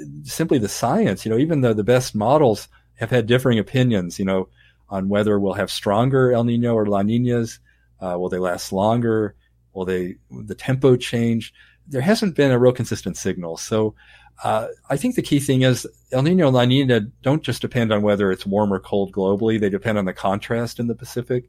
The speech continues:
And so you're always gonna have some contrast between different parts of the, of the, the ocean basin. So I wouldn't expect that El Niño and La Niña, the way it looks now, are gonna change radically.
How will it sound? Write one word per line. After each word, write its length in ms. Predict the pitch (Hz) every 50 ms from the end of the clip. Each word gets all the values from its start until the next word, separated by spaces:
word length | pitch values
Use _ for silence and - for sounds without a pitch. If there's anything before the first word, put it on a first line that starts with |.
| _ _ _ - _ _ _ - - _ _ -
And 160 | 101 101 -
so 480 | - - - 113 113 110 107 104 - _ _ _ _ _ _ -
you're 140 | 120 117 123
always 180 | 139 139 135
gonna 160 | - 127 107
have 200 | 113 123 117 110
some 200 | - - 107 95
contrast 800 | - - - 113 117 113 - - 101 90 85 85 - - - - -
between 220 | - - 107 98
different 280 | 95 95 - 95 87 -
parts 260 | 95 95 92 - -
of 40 | -
the, 80 | 90 87
of 240 | 85 92 87 82 85
the, 220 | 80 80 82 92 101 95
the 80 | 92 90
ocean 220 | 85 - - 90
basin. 400 | 90 92 92 92 - - - 80
So 280 | - - 104 98 95 - - - _ _ _ _ _ _ _ _ - -
I 80 | 135 165
wouldn't 440 | 190 220 226 185 170 147 143 135
expect 520 | 123 - - - - - 131 127 127 - _
that 260 | 117 107 104 101 - _ _ _ _ _ -
El 100 | 110 117
Niño 220 | 123 123 120 110
and 100 | 107 110
La 100 | 110 107
Niña, 360 | 110 110 113 110 107 107 104
the 60 | 104
way 100 | 104 107
it 60 | 104 98
looks 240 | 98 95 - -
now, 260 | 107 107 113 113 110 107
are 80 | 104
gonna 180 | 95 101 95 92
change 300 | - - 98 95 90 87
radically. 680 | 92 85 85 90 95 104 - - 123 123 131 135 131